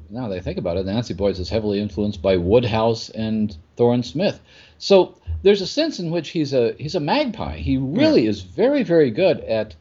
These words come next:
Speaker 1: at copying, uh, earlier styles and making them his own. He's done it with Lovecraft. He's done it with R A Lafferty. Um,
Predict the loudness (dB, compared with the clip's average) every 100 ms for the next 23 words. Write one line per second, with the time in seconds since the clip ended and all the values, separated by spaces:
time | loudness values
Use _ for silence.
0 | _ _ _ _ -6 -6 -2 -2 0 0
1 | 0 0 -4 -10 _ _ _ _ _ 2
2 | 2 2 -2 -8 2 4 4 2 0 -2
3 | -2 0 -2 -2 -2 -2 -4 -4 -2 0
4 | 0 0 -2 -2 -4 -4 -6 0 0 2
5 | 0 0 -2 -4 -4 -2 -2 0 2 2
6 | 0 0 0 -2 -2 0 -2 0 0 0
7 | -4 -4 -2 -2 -2